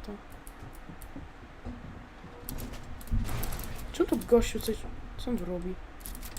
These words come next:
Co on kombinuje to? Siema. No,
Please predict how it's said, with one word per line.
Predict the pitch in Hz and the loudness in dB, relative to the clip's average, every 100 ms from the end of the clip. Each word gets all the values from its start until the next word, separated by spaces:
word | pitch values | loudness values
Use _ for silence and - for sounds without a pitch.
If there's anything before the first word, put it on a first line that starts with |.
| - | -4
Co | - | 0
on | 240 | 0
kombinuje | 202 185 185 180 175 | 2 0 2 0 0
to? | 180 185 - - - - - - - - - - | 0 -2 -4 -6 -4 -4 -4 -4 -6 -8 -6 0
Siema. | - 208 196 233 - - - - - - - - - - - - - - - - - - - - - - - | 4 6 8 6 2 -6 -6 -6 -6 -4 -4 -4 -6 -8 -6 -6 -4 -4 0 6 8 8 8 8 8 8 10
No, | 392 | 12